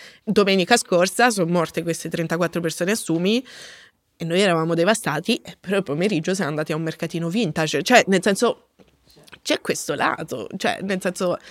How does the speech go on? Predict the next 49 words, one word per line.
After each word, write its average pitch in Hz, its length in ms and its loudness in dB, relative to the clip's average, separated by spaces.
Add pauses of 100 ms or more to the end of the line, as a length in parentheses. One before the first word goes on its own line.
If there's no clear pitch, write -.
(160)
sei - 680 0
in 190 100 2
un 190 100 2
paese 202 280 0
in 214 60 0
guerra, 233 220 4
noi 214 220 2
spesso 180 800 2 (280)
facciamo 190 340 0
le 170 120 4
notti 185 260 0
nel 247 140 2
bunker 247 540 0 (380)
e - 100 -14
poi - 160 -10
il - 40 -4
giorno 185 260 -2
dopo, 208 460 0
eh, 160 480 -6
abbiamo 170 300 -6
la 202 100 -2
vita 180 240 -4
normale, 170 600 -2
cioè, - 240 -6
son-, 175 380 -6
mu-, 185 220 -2
muoiono 175 420 2
le 175 80 2
persone 185 400 -2
in 160 100 -2
città 220 500 0
perché, - 360 -4
eh, 170 240 -4
vengono 170 320 -4
colpite 175 320 -4
dai 247 140 0
droni 233 320 2
e - 500 -18
comunque 226 320 -4
la 156 140 -2
mattina 160 340 -4
dopo 196 220 -4
ti 147 120 -6
devi 151 200 -6
svegliare 208 360 -4
e - 40 -6
devi 175 140 -4
andare 147 260 -8
avanti. 160 420 -6